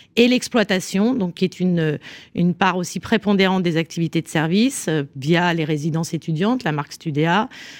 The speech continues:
via, euh, tout ce qui est coworking avec Morning, Ipton.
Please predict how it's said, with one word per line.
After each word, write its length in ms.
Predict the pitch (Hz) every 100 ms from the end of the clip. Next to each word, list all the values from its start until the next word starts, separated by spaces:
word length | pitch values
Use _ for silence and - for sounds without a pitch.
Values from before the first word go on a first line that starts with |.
| -
via, 440 | 151 175 185 185
euh, 100 | 170 165
tout 140 | -
ce 100 | 170
qui 200 | - 180
est 20 |
coworking 880 | 170 180 165 151 - 185 214 254 233
avec 240 | 156 156
Morning, 520 | 165 151 147 165 208 202
Ipton. 580 | 165 - 180 202 240